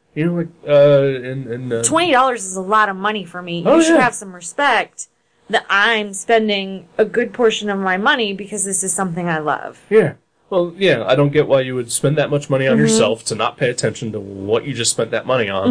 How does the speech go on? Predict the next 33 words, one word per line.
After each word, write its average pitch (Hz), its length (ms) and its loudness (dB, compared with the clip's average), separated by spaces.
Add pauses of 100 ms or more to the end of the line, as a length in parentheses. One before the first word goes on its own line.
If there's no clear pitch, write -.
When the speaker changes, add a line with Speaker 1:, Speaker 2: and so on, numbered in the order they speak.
Speaker 2:
Mm-hmm. 262 400 -4
Speaker 1:
and 120 120 0
then 139 200 2
ruin 143 840 0
the 147 100 2
time 135 360 0
for - 260 -4
everyone 135 340 2
else 127 200 2
Speaker 2:
Mm-hmm. - 120 2
Speaker 1:
around 117 200 0
you. 92 140 -12 (1000)
Speaker 2:
Mm-hmm. 240 360 0 (680)
Speaker 1:
Uh, 127 260 -4
like, 123 220 -4 (380)
you 110 180 0
know, 127 60 -4
Jason 123 420 0
and 113 140 2
I 113 120 0
went 113 160 -4
to - 60 -2
see, 110 440 -2
uh, 104 720 -4
and 120 120 0
I'm 117 180 -2
sure 117 220 -4
I've 110 100 -10
already 117 180 -6
mentioned 131 280 -2
this 147 100 2
before, 104 260 -10
too, 120 260 -2